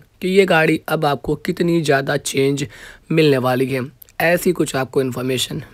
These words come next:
मिल जाएगी। Tata की जो Tiago है ना, इस गाड़ी में आपको मिल जाता है ग्यारह सौ निन्यानवे सीसी का इंजन,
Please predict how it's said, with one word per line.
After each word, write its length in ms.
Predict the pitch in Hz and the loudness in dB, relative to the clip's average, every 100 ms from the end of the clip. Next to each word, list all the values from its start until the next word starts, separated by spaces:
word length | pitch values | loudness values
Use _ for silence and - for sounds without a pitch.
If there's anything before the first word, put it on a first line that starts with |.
| - | -4
मिल 160 | 127 | -4
जाएगी। 360 | 117 131 120 123 113 - - - - - - | -2 -2 -2 -4 -8 -16 -18 -18 -20 -8 2
Tata 240 | 156 165 185 | 2 4 2
की 100 | 208 | 6
जो 140 | 196 | 6
Tiago 500 | 185 151 139 143 156 | 4 2 2 2 0
है 60 | 131 | 0
ना, 180 | 135 120 - _ | -2 -4 -10 _
इस 120 | 196 190 | -2 2
गाड़ी 260 | 185 190 | 4 4
में 120 | 196 | 2
आपको 280 | 180 165 180 | 0 0 -2
मिल 180 | 170 165 | 0 0
जाता 300 | 151 143 151 | 0 0 0
है 200 | 151 147 | 0 0
ग्यारह 380 | 151 139 131 139 | -2 -2 0 0
सौ 180 | 143 160 | 0 0
निन्यानवे 580 | 151 131 127 139 135 143 | 0 0 -2 0 2 2
सीसी 380 | - 120 147 135 | 0 -4 -4 -2
का 160 | 139 | -2
इंजन, 440 | - 147 165 156 | -2 -2 2 0